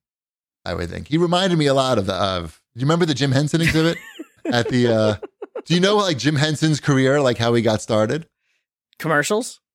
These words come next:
Speaker 1: Right. <laughs> Of course you know. He, Wombat knows everything. Wombat knows everything. Great. Have you been
Speaker 2: Coffee?
Speaker 1: to the exhibit at
Speaker 2: Do you know the story on how he got the commercials?
Speaker 1: I mean, I should because I went to the exhibit at Museum of Moving Image, that whole
Speaker 2: I
Speaker 1: Jim
Speaker 2: read the,
Speaker 1: Henson
Speaker 2: I read Bernie Brillstein's book.
Speaker 1: What? Tell me.
Speaker 2: Who
Speaker 1: Tell me.
Speaker 2: Okay.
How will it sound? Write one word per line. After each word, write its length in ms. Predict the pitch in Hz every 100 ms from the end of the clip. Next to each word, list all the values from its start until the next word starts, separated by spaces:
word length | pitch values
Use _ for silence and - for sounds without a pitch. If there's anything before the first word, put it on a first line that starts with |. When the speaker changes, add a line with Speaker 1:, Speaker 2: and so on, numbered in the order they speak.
| -
Speaker 1:
Right. 320 | 214 277 139
<laughs> 340 | 113 - 101 -
Of 100 | -
course 260 | 302 330
you 100 | 190 139
know. 200 | 110 95
He, 180 | 123 143
Wombat 320 | 139 196 214
knows 180 | 170 131
everything. 540 | 123 117 95 82 80 _
Wombat 280 | 120 123 127
knows 180 | 120 107
everything. 480 | 101 92 85 80 85 _ _ _ _ 117
Great. 260 | 123 151 143
Have 120 | 139
you 80 | 143
been 160 | 147
Speaker 2:
Coffee? 60 | 147
Speaker 1:
to 60 | 156
the 100 | 143
exhibit 440 | 107 123 143 170
at 120 | - 117
Speaker 2:
Do 60 |
you 120 | 202 196
know 200 | 196 185
the 120 | 175
story 440 | - 175 185 196
on 80 | 175
how 160 | 180 160
he 60 | 139
got 240 | 131 143
the 60 | 196
commercials? 580 | 214 233 - - - _ _ _ _ _ _ _ _ -
Speaker 1:
I 140 | 135 147
mean, 180 | 151
I 120 | 151 135
should 360 | - 214 254
because 240 | 175 139 131
I 60 |
went 200 | 127 135
to 80 | 123
the 120 | 120
exhibit 440 | 113 104 160 147 107
at 180 | 98 107
Museum 380 | 98 110 107 101
of 80 |
Moving 280 | 98 101 98
Image, 320 | 113 117 85 -
that 120 | 90
whole 240 | 90 98 175
Speaker 2:
I 40 |
Speaker 1:
Jim 80 | 208
Speaker 2:
read 120 | 214
the, 40 | 208
Speaker 1:
Henson 160 | 180
Speaker 2:
I 60 | 202
read 300 | 202 196 170
Bernie 240 | 175 175
Brillstein's 540 | 160 165 160 147 139 123
book. 440 | 139 120 - - 110
Speaker 1:
What? 220 | 131 117
Tell 160 | 143
me. 100 | 131
Speaker 2:
Who 160 | 101 135
Speaker 1:
Tell 160 | - 120
me. 140 | 92 -
Speaker 2:
Okay. 300 | 170 156